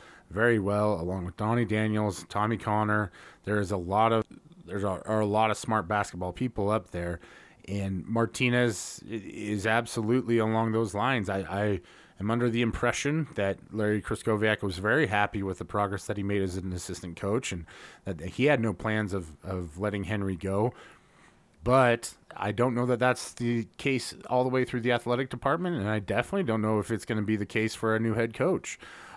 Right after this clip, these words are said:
Uh, for example, I don't know that Alex Jensen is going to wanna be saddled with a set of assistants, especially when assistants like Chris Burgess and Cody Fuger are out there, guys who have Utah ties, guys who have ties to Alex Jensen,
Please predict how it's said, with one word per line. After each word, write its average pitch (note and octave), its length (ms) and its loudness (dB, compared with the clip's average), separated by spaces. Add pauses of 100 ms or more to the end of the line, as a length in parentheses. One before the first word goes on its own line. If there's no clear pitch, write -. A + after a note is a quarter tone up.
Uh, E2+ 360 -4
for G#2+ 220 -4
example, G#2+ 360 -2
I A#2 80 6
don't D3 180 4
know B2 140 4
that A#2 120 4
Alex A#2 300 4
Jensen B2 300 -2
is A#2 80 0
going C3 220 0
to C3 60 0
wanna C3 200 0
be C3 120 -2
saddled B2+ 560 0
with G#2 380 0 (380)
a G#2+ 80 0
set A2 200 0
of G2+ 100 0
assistants, G2 500 -6
especially C#3+ 540 0
when B2 380 0 (920)
assistants B2+ 560 -2
like A#2 260 2
Chris - 220 -2
Burgess A#2+ 520 0
and G2+ 200 -6
Cody A2+ 240 2
Fuger B2 560 2
are A2+ 140 4
out A2 240 2
there, A2 440 4
guys A2+ 300 0
who G2+ 220 -2
have B2 260 2
Utah A#2 320 0
ties, G#2+ 460 0
guys G2+ 220 -4
who F#2 80 -4
have G2 180 -2
ties G2+ 280 -2
to G2 100 -6
Alex F2+ 280 -4
Jensen, A#2 520 -2